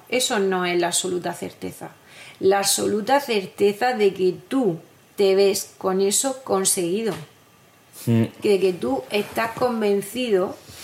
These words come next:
Speaker 1: de que eso s-, ya lo puedes vivir,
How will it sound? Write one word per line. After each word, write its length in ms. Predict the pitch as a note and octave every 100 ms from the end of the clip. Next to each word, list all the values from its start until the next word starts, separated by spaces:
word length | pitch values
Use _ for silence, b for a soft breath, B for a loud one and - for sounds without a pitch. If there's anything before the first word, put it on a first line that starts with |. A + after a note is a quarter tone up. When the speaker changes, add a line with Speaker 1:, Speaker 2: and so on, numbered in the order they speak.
| B B B
Speaker 1:
de 260 | G3 G#3 F#3+
que 240 | F#3 G3 A3+
eso 400 | - B3+ - - - _ _ _
s-, 420 | - - - - - - G#3+ G#3 F#3
ya 200 | G#3+ A#3
lo 160 | A#3+
puedes 300 | F#3 F#3+ F#3
vivir, 380 | D#3+ E3 D#3+ D#3+